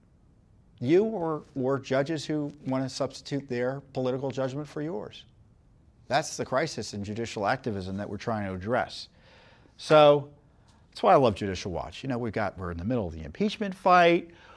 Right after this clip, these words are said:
We're uncovering the Spygate. And yes, we're in the courts every day trying to save the republic from an activist judiciary and the left that's abusing the judiciary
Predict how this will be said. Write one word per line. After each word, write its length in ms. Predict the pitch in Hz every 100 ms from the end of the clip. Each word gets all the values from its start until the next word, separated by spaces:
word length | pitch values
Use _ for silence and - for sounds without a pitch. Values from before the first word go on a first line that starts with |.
| -
We're 180 | - 92
uncovering 500 | 87 - 147 127 113
the 80 | 92
Spygate. 920 | - - 175 190 196 175 175 175 185 - - -
And 200 | 110 113
yes, 340 | 127 139 135 -
we're 120 | 113
in 240 | 151 185
the 100 | 170
courts 680 | - - 190 - - - - _ _
every 280 | - 156 175
day 320 | 143 120 101 98 - _ _ _ -
trying 340 | - 139 127
to 140 | 110
save 500 | 98 - 139 139 143
the 80 | 143
republic 640 | 123 117 - 131 - 95 - _ _ _
from 220 | - 120 110
an 60 |
activist 520 | 110 123 131 131 127 -
judiciary 760 | 120 120 - 110 95 95 98
and 160 | 98 104
the 60 |
left 480 | 101 117 107 - -
that's 180 | 104 92
abusing 440 | 92 110 123 113
the 100 | 104
judiciary 840 | 90 95 98 90 - 95 92 92